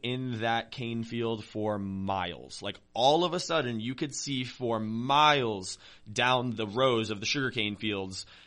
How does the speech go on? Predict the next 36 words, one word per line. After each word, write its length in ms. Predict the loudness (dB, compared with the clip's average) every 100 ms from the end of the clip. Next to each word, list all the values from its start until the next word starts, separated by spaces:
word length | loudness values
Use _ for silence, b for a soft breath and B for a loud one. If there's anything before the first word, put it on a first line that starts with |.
| B
and 600 | 2 4 4 2 -2 -4 -8 _ _ _ _ 2
it 100 | 4
was 220 | 4 2
like 240 | 2 0 -2 -14 -18 -6
bright 460 | 0 2 2 0 0
L 180 | 2 4
E 160 | 2 -2
D 240 | -2 -4
light. 240 | -2 -4 -6
It 140 | -8
wasn't 300 | -2 0 0
like 220 | 0 0 0
sunlight. 480 | -2 0 0 0
It 100 | -2
wasn't 240 | -2 -2 0
like 160 | -2
the 60 | -2
sun 260 | -2 -2 0
being 300 | 0 0 0
out. 240 | -2 -4 B B B
It 140 | 0 2
was 160 | 4
like 200 | 6 4
feeling 460 | 4 0 2 2 2
the 100 | 0
warmth 380 | 2 0 0 -4
from 160 | -4
the 120 | 0 0
sun, 500 | 2 4 4 2 0
but 200 | 0 0
from, 240 | 0 2
like, 180 | 2 0
a 60 |
tanning 520 | -4 -4 -2 0 -2 -4
bed 240 | -6 -6
almost. 580 | -8 -8 -8 -10 -12 -12